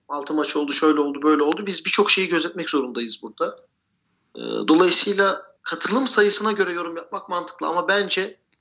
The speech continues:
ikinci ligde de, ya ben kendi atım-, adıma üçüncü ligin olmaması gerektiğini düşünüyorum. Ee,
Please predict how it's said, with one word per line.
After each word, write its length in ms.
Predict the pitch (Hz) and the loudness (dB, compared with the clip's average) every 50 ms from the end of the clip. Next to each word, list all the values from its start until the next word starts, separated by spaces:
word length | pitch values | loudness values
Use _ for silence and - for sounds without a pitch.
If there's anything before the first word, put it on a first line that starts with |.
| _ _ _ _ _ _ _ | _ _ _ _ _ _ _
ikinci 360 | - - - 208 202 196 - 180 | -10 -8 -4 -4 -2 -2 -2 -2
ligde 300 | 151 151 - - 135 147 | -2 -6 -6 -10 -4 -2
de, 300 | 175 185 - - - _ _ - _ _ - | -2 -4 -4 -6 -16 _ _ -20 _ _ -12
ya 140 | 143 139 - | -10 0 4
ben 200 | 233 262 262 - | 4 4 4 4
kendi 300 | - 226 240 247 - 269 | 4 4 4 4 4 2
atım-, 340 | 262 - - - 226 - - - | 2 2 0 -4 -8 -8 -6 -4
adıma 260 | - 202 208 247 302 | -2 -2 -2 -2 -2
üçüncü 420 | 269 220 - 240 226 208 208 208 214 | -2 -2 -2 -4 -4 -6 -6 -6 -6
ligin 180 | 214 - 233 | -4 0 2
olmaması 480 | 233 233 220 202 185 160 156 151 - 139 | 2 2 2 0 0 -2 -4 -4 -6 -6
gerektiğini 480 | 143 139 135 135 - _ - 139 139 | -4 -4 -4 -4 -6 _ -12 -12 -6
düşünüyorum. 540 | 135 - - - 139 135 135 143 175 226 - _ _ _ _ _ _ _ _ _ _ _ _ _ _ | -2 0 0 0 0 0 -2 -2 -2 -2 -8 _ _ _ _ _ _ _ _ _ _ _ _ _ _
Ee, 20 | - | -4